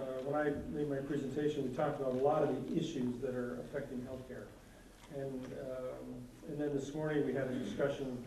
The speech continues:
uh, with the students about, uh, all the changes that are going on in healthcare. So I'd like to start off with the panel, uh, with each of them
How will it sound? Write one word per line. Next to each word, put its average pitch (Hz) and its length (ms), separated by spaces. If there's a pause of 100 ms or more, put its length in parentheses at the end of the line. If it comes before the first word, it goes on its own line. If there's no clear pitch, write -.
(460)
uh, 135 140
with 131 220
the 123 40
students 139 500
about, 123 340 (440)
uh, 160 60
all 143 180
the 120 80
changes 131 380
that 135 140
are 123 40
going 123 200
on 123 80
in 120 80
healthcare. 131 400
So 139 100
I'd 147 60
like 226 180
to - 80
start 165 300
off 160 340
with 139 140
the 117 80
panel, 127 600 (560)
uh, 127 360
with - 180
each - 160
of 156 140
them 143 360